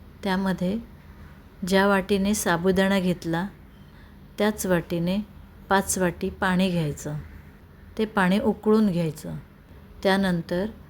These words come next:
हा सगळा साबुदाणा मोकळा करून गरम पाण्यात टाका.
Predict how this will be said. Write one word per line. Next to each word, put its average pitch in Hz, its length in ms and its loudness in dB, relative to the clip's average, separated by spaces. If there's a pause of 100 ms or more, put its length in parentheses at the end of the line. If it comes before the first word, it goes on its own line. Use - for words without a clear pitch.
(160)
हा 190 140 -2
सगळा 185 360 4
साबुदाणा 175 720 0 (960)
मोकळा 208 400 2
करून 214 320 0
गरम 202 280 4
पाण्यात 208 360 0
टाका. 165 340 -6